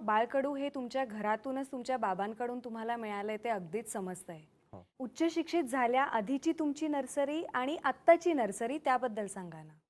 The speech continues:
Speaker 2: अ, नर्सरी म्हणजे खूप मोठा हा विषय आहे. नर्सरी
Speaker 1: हम्म.
Speaker 2: म्हणजे जसं एक आपण छोट्या मुलांची काळजी घेतो, त्याच पद्धतीने प्रत्येक रोपाची काळजी घेतल्या जाते.
Speaker 1: किती गोड. हम्म.
Speaker 2: तर त्यामध्ये, अ, आपल्याला जे सुरुवातीची अगोदरची नर्सरी होती, माझं एज्युकेशन होण्याच्या अगोदरची,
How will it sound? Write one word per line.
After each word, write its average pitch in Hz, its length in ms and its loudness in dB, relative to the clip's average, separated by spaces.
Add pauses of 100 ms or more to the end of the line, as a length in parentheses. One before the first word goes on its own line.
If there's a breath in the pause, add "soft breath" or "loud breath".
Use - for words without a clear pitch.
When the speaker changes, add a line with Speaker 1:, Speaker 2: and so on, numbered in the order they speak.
(120)
Speaker 2:
अ, 131 280 6
नर्सरी 170 640 4
म्हणजे 160 400 2 (100)
खूप 175 220 2
मोठा 160 380 6
हा 156 160 6
विषय 151 260 4
आहे. 101 300 -2 (220)
नर्सरी 135 300 2
Speaker 1:
हम्म. 165 100 4
Speaker 2:
म्हणजे 165 240 4
जसं 156 240 0
एक 160 200 0
आपण 165 240 2 (100)
छोट्या 147 220 2
मुलांची 156 360 2
काळजी 143 300 4
घेतो, 104 340 -4 (560)
त्याच 165 200 8
पद्धतीने 160 460 4
प्रत्येक 160 400 2
रोपाची 156 340 2
काळजी 143 300 4
घेतल्या 120 300 0
जाते. 98 400 -4
Speaker 1:
किती 247 260 -4
गोड. 220 340 4
हम्म. 196 720 -8
Speaker 2:
तर 135 60 0
त्यामध्ये, 160 600 4 (100)
अ, 147 60 -2
आपल्याला 160 680 4
जे 165 200 2
सुरुवातीची 165 580 4
अगोदरची 160 460 6
नर्सरी 143 340 2
होती, 117 200 0
माझं 127 240 0
एज्युकेशन 139 520 0
होण्याच्या 123 340 0
अगोदरची, 107 440 -4